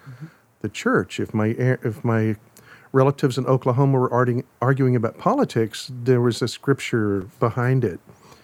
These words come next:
Speaker 2: And, uh, no, it's all about, like, this life is a phony life. It's just a test. You better have the right password to the next life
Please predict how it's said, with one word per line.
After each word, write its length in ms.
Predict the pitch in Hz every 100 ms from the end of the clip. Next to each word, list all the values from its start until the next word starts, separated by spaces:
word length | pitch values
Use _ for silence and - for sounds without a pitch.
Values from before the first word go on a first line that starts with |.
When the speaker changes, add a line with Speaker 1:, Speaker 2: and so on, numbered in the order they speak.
| _ _ _ _ _
Speaker 2:
And, 420 | 113 110 107 104
uh, 360 | 107 104 104 101 107 _ _ _ _ _ -
no, 120 | 269
it's 140 | -
all 160 | 170 240
about, 320 | 170 131 113
like, 160 | 113 101 _ - _ -
this 320 | 117 151 -
life 400 | 170 160 160 -
is 220 | 147 135
a 60 | 139
phony 360 | - 135 147
life. 440 | 143 139 135 135 127
It's 160 | 113
just 260 | - 127 -
a 60 | 123
test. 640 | - 139 143 139 - -
You 80 | 110
better 260 | 107 123
have 160 | 127 120
the 80 | 117
right 300 | 113 120 -
password 680 | 139 131 139 131 120 117
to 100 | -
the 80 | 117
next 300 | 117 131 -
life 460 | 120 120 120 117